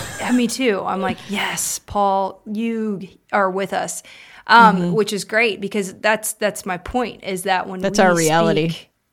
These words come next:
Speaker 1: when we speak out, "Hey, this is where I'm struggling, and this is where I feel like God's calling me into something more full,"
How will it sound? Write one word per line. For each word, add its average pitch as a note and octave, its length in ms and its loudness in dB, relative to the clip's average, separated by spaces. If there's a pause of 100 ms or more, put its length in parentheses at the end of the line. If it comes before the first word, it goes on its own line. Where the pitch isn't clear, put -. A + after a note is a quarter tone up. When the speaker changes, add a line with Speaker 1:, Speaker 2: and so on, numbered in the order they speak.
(140)
Speaker 1:
when G3 220 -6
we G#3+ 160 -2
speak A3 400 -6
out, F#3+ 380 2 (200)
"Hey, G#3 220 -6
this G3+ 160 -6
is G#3 100 -4
where G3+ 160 -4
I'm F3 160 -6
struggling, F#3 640 -6
and F3+ 180 -8
this F3+ 140 -8
is F3+ 260 -10
where F3+ 560 -8
I F#3 120 -4
feel F#3 180 -8
like F3+ 160 -8
God's F#3 260 -2
calling F#3+ 280 -6
me F#3 120 -8
into F3 160 -8
something F3+ 380 -8
more E3+ 140 -8
full," F#3 540 -4